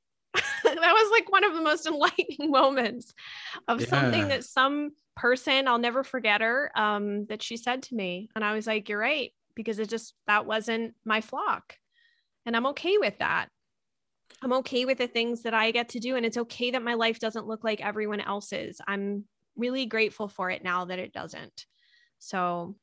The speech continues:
Speaker 1: yeah.
Speaker 2: That's amazing. That's so backwards compared to how most people in this society respond to that situation, both being slightly embarrassed, 'cause then there's usually a defensive reaction that would be a lashing
Speaker 1: Right.
Speaker 2: out.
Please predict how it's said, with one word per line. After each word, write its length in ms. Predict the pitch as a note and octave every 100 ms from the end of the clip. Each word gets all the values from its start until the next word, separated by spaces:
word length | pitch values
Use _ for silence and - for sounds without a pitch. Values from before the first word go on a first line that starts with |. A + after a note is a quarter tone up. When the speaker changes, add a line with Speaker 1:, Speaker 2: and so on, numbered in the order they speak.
| _ _ _ _ _ _ _
Speaker 1:
yeah. 140 | A#3 A#3
Speaker 2:
That's 180 | A#2+
amazing. 640 | C#3+ A2+ G#2 A#2+ G2+ F2+ F#2+
That's 240 | A2 G#2
so 180 | - A#2
backwards 540 | G#2+ A2 - G2+ G2
compared 380 | - G2 G#2+ G2
to 80 | G#2+
how 180 | A2 G#2+
most 420 | A#2+ C3 - _
people 320 | G#2 F#2+ G2
in 120 | G2
this 220 | G2 F#2+
society 520 | - - - G2 F#2+ F#2+
respond 480 | G2 F#2+ G2 G2 F#2
to 80 | F#2
that 340 | F#2+ E2 -
situation, 680 | - F#2+ G#2+ F#2+ G2 F#2+ G2+
both 340 | A2 B2+ C3 A#2+
being 460 | B2 B2+ B2 A2+
slightly 400 | A2 B2+ A#2 B2
embarrassed, 640 | A2+ G#2+ G2+ G#2+ D3+ - -
'cause 220 | A#2+ G2+
then 160 | A2+ A2
there's 180 | A2 G#2
usually 280 | G2+ G#2+
a 40 | G2
defensive 480 | F#2+ G2 G2 A2+ G#2+
reaction 400 | A#2 A#2+ - B2
that 100 | G#2
would 100 | G2+
be 80 | G2+
a 80 |
lashing 340 | G2 G2 F#2 A#2
Speaker 1:
Right. 60 | B2
Speaker 2:
out. 220 | D3+